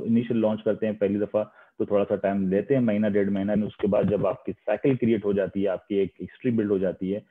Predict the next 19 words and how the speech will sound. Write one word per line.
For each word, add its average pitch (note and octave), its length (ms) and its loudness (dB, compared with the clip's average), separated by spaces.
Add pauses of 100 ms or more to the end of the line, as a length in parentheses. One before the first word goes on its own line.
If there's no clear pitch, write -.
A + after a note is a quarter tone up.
(280)
तो A#2+ 160 4
सा-, A#2 280 0
महीने G#2+ 380 2
में G#2 180 2
दो A#2+ 120 4
दफा G2+ 320 2
आपको F#2+ 240 -2
Amazon F#2 340 -2
वो G#2 180 -2
sales F#2 240 -2
proceeds F#2 360 -6
से, - 160 -6
अ, F#2 220 -6
आपको E2+ 420 -6
transfer G#2 380 -6
कर E2 160 -8
रहा D2 120 -6
होता C#2 200 -12
है। - 60 -16